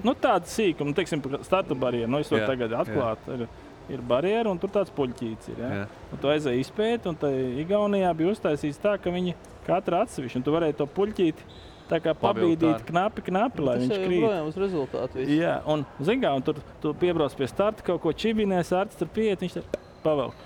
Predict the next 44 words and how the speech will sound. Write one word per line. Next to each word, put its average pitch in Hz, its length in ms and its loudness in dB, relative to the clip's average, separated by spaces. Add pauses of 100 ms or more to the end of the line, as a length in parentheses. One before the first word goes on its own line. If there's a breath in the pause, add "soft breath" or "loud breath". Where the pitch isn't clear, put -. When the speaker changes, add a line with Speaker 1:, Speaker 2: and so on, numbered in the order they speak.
(200 loud breath)
Speaker 1:
Un 147 160 -2
loģika 180 300 2
jau 180 100 0
kāda, 202 240 2
Speaker 2:
Tad 117 80 2
viņš 120 160 2
Speaker 1:
nu, 139 60 -2
Speaker 2:
turās 123 260 0
uz 107 80 -4
pat 127 240 -2
Speaker 1:
nu, 139 160 2
kā 127 160 4
Speaker 2:
pe-, 147 80 2
Speaker 1:
visiem, 160 320 2
Speaker 2:
pašu 139 140 2
Speaker 1:
pieņemsim, 147 420 2
Speaker 2:
maliņu. 139 320 2
Speaker 1:
ā, 135 60 0
viņš 139 180 -2
turās 139 400 2
nosacīt 127 480 0
uz 113 80 -6
kaut 123 160 -2
kādiem 120 400 0
div-, 107 140 -4
Speaker 3:
Divdesmit 220 260 6
Speaker 1:
diviem 233 300 6
Speaker 3:
milimetriem. 240 340 6
Speaker 1:
centimetriem, 233 480 4
a 175 160 0
mūsējs 254 460 2
jau 208 80 4
ir 240 100 2
uz - 80 -12
pieciem 214 400 2
milimetriem. 127 680 2
Speaker 2:
Aha. 95 160 -4
Speaker 1:
Tas 131 180 0
nozīmē, 165 380 2
ka 156 80 0
tas 180 180 0
paraus 175 480 2
to 143 180 2
mehānismu. 165 600 0